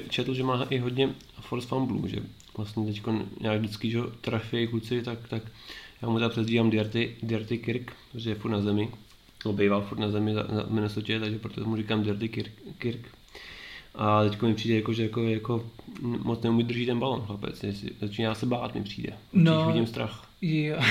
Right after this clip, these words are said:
Speaker 2: <laughs> Jako měl Bradford, viď?
Speaker 1: Ano, Bradford, ten, tak ten, ten se bojí
Speaker 2: A, a,
Speaker 1: šitečku.
Speaker 2: anebo když se podíváš na Eli, v tyhle, tak... To
Speaker 1: Ta Eli už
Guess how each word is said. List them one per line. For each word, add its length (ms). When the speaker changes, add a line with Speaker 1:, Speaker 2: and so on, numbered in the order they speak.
Speaker 2:
<laughs> 540
Jako 220
měl 160
Bradford, 380
viď? 240
Speaker 1:
Ano, 280
Bradford, 360
ten, 160
tak 140
ten, 140
ten 140
se 60
bojí 180
Speaker 2:
A, 40
a, 20
Speaker 1:
šitečku. 260
Speaker 2:
anebo 240
když 140
se 100
podíváš 340
na 220
Eli, 260
v 100
tyhle, 340
tak... 220
To 100
Speaker 1:
Ta 280
Eli 260
už 320